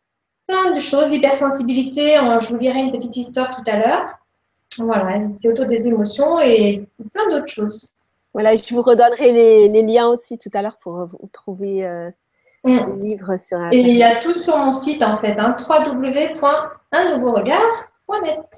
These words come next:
Speaker 1: Voilà, parce qu'il y aura aussi des actualités a priori, euh, donc, euh, fin de l'été, j'aimerais bien, euh, concevoir des trousses de secours, euh, voilà,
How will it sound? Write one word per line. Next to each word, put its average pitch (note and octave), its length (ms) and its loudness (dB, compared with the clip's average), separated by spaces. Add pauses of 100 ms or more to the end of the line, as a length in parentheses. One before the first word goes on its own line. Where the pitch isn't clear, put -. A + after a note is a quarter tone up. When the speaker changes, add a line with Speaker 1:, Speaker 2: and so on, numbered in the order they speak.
(800)
Speaker 1:
Voilà, A3+ 440 2
parce G#3 180 2
qu'il B3 140 -2
y A#3+ 100 6
aura B3 240 4
aussi A#3+ 220 0
des A3+ 120 -2
actualités B3 520 -2
a C4 140 2
priori, B3+ 520 -2
euh, G#3+ 220 2
donc, G#3+ 260 -6
euh, G#3 200 -6
fin C#4+ 180 0
de C4 80 0
l'été, C#4 220 -2
j'aimerais A3+ 340 0
bien, A#3+ 540 -2
euh, - 20 -10 (680)
concevoir B3+ 440 -2
des A3 200 0
trousses G4+ 260 -2
de D4+ 100 -6
secours, C#4 540 -8 (280)
euh, G#3 440 2
voilà, G#3+ 340 -2